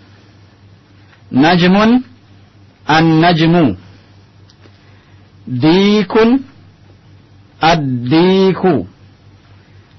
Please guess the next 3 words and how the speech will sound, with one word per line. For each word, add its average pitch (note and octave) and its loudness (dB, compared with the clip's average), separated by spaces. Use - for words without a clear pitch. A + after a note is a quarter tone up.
Dikun, F#3 0
ad-diku. E3 -2
Rajulun, G3 0